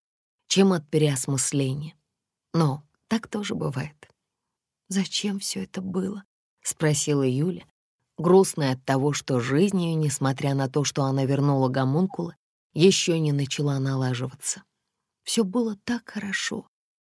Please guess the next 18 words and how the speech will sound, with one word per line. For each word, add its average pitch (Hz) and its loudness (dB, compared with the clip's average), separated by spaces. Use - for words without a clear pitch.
пока 214 0
это 208 -2
не 190 2
началось. 185 -2
Что - 0
я 247 2
такого 214 -2
сделала?" 185 -2
"Может 135 2
быть, 135 -6
ты 151 0
ни 127 0
при 131 -4
чем. 151 -8
Могла 160 2
я 143 -2
что-то 135 -4
сделать. 131 -8